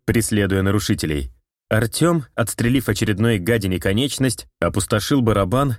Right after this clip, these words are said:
сам того не заметив. Мгновенно последовал мощный удар в торс. Парень укрепил свое тело маной и отлетел прямо в дом, пробив телом третий этаж, а заодно какую-то квартиру.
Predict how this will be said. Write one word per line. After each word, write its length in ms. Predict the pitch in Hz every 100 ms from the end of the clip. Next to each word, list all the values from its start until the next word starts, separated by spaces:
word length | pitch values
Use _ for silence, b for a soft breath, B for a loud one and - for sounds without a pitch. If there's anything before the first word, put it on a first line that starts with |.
| -
сам 320 | - 110 104
того 280 | 98 92 92
не 100 | 82
заметив. 540 | 95 85 71 67 - _ _ _ _ _ 87
Мгновенно 580 | 85 92 87 104 101
последовал 580 | 90 90 - 98 90 90
мощный 460 | 92 104 - 101 95
удар 300 | 104 95 82
в 100 | -
торс. 380 | 117 73 - - - _ _ _
Парень 280 | 123 147 151 139
укрепил 440 | 117 127 135 135
свое 320 | - 98 95
тело 300 | 95 110 90
маной 500 | 80 95 127 139 120 _
и 100 | 101 127
отлетел 540 | 123 110 107 - 113
прямо 320 | 92 107 101
в 100 | 107
дом, 280 | 101 90 69 - _ -
пробив 400 | 110 123 180 -
телом 360 | - 139 117
третий 380 | 92 107 95 87
этаж, 360 | 78 120 147 - _ -
а 120 | 104
заодно 400 | 92 117 123 170
какую-то 440 | - 117 101 92 90
квартиру. 540 | 107 101 92 73 64